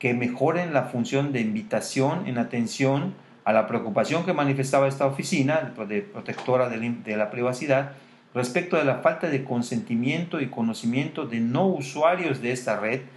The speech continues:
respecto de la recolección, uso y retención de sus direcciones de correo electrónico. Imagínense ustedes, es decir, un usuario de Facebook que quiere, eh, invitar a amigos a, a integrarse a esta red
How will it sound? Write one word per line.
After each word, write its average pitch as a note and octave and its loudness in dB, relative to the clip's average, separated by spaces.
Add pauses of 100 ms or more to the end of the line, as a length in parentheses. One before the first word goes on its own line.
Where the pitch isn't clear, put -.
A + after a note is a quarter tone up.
(300)
respecto E3 0
de C#3 4
la A2+ 4
recolección, A2+ -2
uso D#3 0
y C#3+ 2
retención C3 0 (340)
de D3 4
sus C#3 0
direcciones C#3 4
de - -4
correo C#3 0
electrónico. E3+ 2
Imagínense D3+ 0
ustedes, F3+ 0
es C#3+ 0
decir, D#3+ -2 (500)
un D3+ 0
usuario E3+ 2
de E3+ 0
Facebook F3+ 0
que G2+ -8
quiere, C#3+ 0 (220)
eh, G2+ 0 (220)
invitar A#2+ 2
a A#2 0
amigos C#3+ 0
a, G2 -2
a G#2+ -8
integrarse B2+ 0
a C#3 2
esta C#3 2
red C#3 0